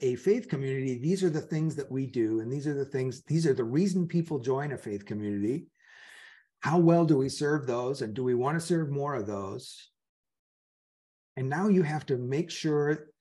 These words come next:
that if you are really concentrated on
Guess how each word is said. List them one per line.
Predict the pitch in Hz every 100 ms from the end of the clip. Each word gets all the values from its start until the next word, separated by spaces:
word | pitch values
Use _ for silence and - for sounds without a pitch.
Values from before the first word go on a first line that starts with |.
| _ 110
that | 127 127 127 -
if | 123 -
you | 131 156 202 208
are | 123
really | 123 143 165 170
concentrated | 165 156 147 151 127 - 113 113 113 110 -
on | - 117 113 117 120 117 117